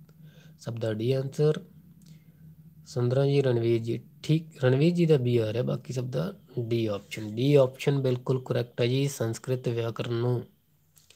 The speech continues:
ਕੁਐਸਚਨ ਨੰਬਰ ਸਤਾਈ ਦੇ ਵੱਲ ਵੱਧਦੇ ਹਾਂ ਜੀ। ਸਤਾਈ ਨੰਬਰ ਹੈ ਜੀ ਆਪਣੇ ਕੋਲ, ਬਿਹਾਰੀ ਲਾਲ ਪੁਰੀ ਦੁਆਰਾ ਲਿਖੇ ਗਏ ਪਹਿਲੇ ਵਿਆਕਰਨ ਦੇ ਕਿੰਨੇ ਭਾਗ ਹਨ?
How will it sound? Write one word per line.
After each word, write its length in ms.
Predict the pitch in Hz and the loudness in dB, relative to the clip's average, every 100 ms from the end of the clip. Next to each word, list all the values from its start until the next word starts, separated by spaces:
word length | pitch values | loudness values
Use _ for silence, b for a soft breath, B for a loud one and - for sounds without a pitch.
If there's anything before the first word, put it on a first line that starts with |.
| b b b b b b b - | b b b b b b b -10
ਕੁਐਸਚਨ 400 | - - - 73 | -8 -8 0 2
ਨੰਬਰ 460 | 73 67 67 73 | 2 0 2 2
ਸਤਾਈ 540 | 156 - 123 - 127 127 | 2 -2 -6 2 4 6
ਦੇ 140 | 127 | 6
ਵੱਲ 220 | 135 131 | 4 4
ਵੱਧਦੇ 320 | 127 127 120 123 | 2 0 2 0
ਹਾਂ 80 | |
ਜੀ। 140 | 127 135 | 0 -2
ਸਤਾਈ 500 | 127 131 - 120 123 | -4 -8 -4 -2 -2
ਨੰਬਰ 360 | 120 120 120 | -2 -2 -2
ਹੈ 60 | 120 | -2
ਜੀ 160 | 117 120 | -2 -4
ਆਪਣੇ 320 | 120 123 120 | -4 -4 -4
ਕੋਲ, 360 | 123 123 131 135 | -2 0 0 0
ਬਿਹਾਰੀ 420 | 127 120 120 123 | 0 2 2 2
ਲਾਲ 220 | 123 123 | 2 0
ਪੁਰੀ 300 | 127 123 123 | -2 -2 0
ਦੁਆਰਾ 260 | 120 120 123 | 2 2 2
ਲਿਖੇ 400 | 120 117 127 120 | 0 -2 0 0
ਗਏ 160 | 131 | 0
ਪਹਿਲੇ 480 | 127 - 135 131 139 | -2 -4 -2 2 2
ਵਿਆਕਰਨ 480 | 127 120 120 127 127 | 4 2 0 0 0
ਦੇ 100 | 131 | 0
ਕਿੰਨੇ 320 | 131 123 123 | 0 2 2
ਭਾਗ 340 | 123 120 113 | 0 -2 -2
ਹਨ? 240 | 113 123 | 0 0